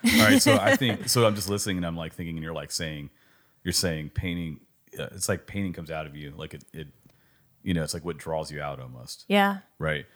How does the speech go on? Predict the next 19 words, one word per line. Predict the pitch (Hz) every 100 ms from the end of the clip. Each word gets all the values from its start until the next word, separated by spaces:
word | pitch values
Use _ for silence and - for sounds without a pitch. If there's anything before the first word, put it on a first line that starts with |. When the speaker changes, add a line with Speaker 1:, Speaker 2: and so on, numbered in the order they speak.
| _ _
Speaker 1:
So | - 113 92 76 -
I | 101
think | 101 92 76 67 _ _ _ _ -
this | 92
is, | 85 -
this | 90 -
is | -
so | - 76
dumb, | 69 67 65 82
but | 80 76 82
I'll | 80
say | 76 80
this. | 71 67 - _ _ _
I'm | 90
just, | 101 - -
I, | 90 -
I | 90
always, | 90 90 82 80
if | -